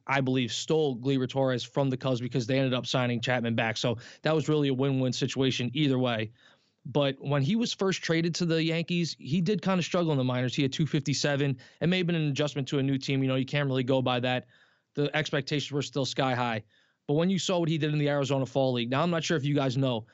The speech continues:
the Arizona Fall League is really a collection of all the teams' either top prospects or most intriguing prospects. And he was the M V P, the youngest M V P in A F L history. He led in all offensive categories.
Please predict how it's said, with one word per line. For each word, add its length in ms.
the 120
Arizona 320
Fall 200
League 160
is 100
really 340
a 40
collection 720
of 140
all 140
the 100
teams' 480
either 240
top 320
prospects 480
or 60
most 240
intriguing 460
prospects. 600
And 120
he 140
was 160
the 180
M 160
V 140
P, 260
the 80
youngest 340
M 160
V 140
P 180
in 100
A 140
F 120
L 100
history. 460
He 160
led 240
in 120
all 240
offensive 360
categories. 680